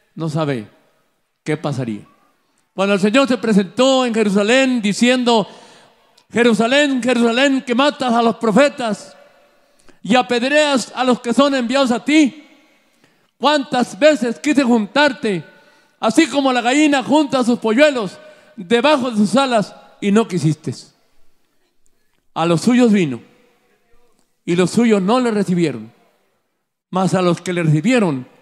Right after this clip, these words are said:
dióles potestad de ser hechos hijos de Dios, a los que creímos en su nombre. Y lo más importante, que de ambos pueblos hizo uno, derribando la pared de separación,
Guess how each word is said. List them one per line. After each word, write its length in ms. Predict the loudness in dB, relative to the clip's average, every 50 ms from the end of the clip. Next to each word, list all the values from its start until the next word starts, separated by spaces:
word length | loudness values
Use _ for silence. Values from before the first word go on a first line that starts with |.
| _ _ _ _ _ _ _ _ _ -20
dióles 420 | -10 -4 0 2 2 2 2 0 -4
potestad 760 | -2 -4 -4 -4 -4 -6 -4 -2 -2 -2 -2 -2 -4 -8 -14 _ _ _ _ _ _ _ _ _ _ _ _ _ _ _
de 260 | -14 -6 -2 -2 -2
ser 280 | 0 0 0 0 0 2
hechos 360 | 0 0 -2 -2 -2 2 2
hijos 280 | 2 2 2 0 -2 -2
de 80 | 0
Dios, 380 | 2 2 2 2 0 -4 -8 -20 _ _ _ _ -20 -20 _ _ _ _
a 140 | -4 -2 0
los 200 | 2 0 0 -2
que 160 | -4 -8 -6
creímos 440 | -4 -2 0 2 2 2 2 0 0
en 60 | 0
su 140 | 2 2 2
nombre. 440 | 2 2 -2 -4 -6 -8 -10 -12 -14 -20 _ _ _ _ _ _ _ _ _ _ _ _ _ _ _ _ _ _ _ _ _ _ _ _ _ _ _ _ _ _ _ _ _
Y 80 | -2 0
lo 100 | 2 2
más 200 | 2 2 2 2
importante, 760 | 0 0 0 -2 -2 -2 0 0 0 0 0 -2 -4 -6 -6
que 120 | -6 -4
de 80 | -2 0
ambos 300 | 0 0 0 -2 -4 -2
pueblos 380 | 0 2 2 2 2 0 0 0
hizo 200 | 0 0 0 2
uno, 380 | 2 2 2 2 0 -2 -4 -10 -20 -20 -20 -20 -20 -20 _ _ _ _ _ _ _ _ _ _ _ _ _ _ _ _ _
derribando 560 | -4 -2 -2 0 0 2 2 2 2 2 0 -2
la 120 | -2 -2
pared 300 | -2 0 2 2 2 2
de 80 | 2 0
separación, 760 | 0 0 -2 0 -2 0 2 4 4 4 4 2 0 -6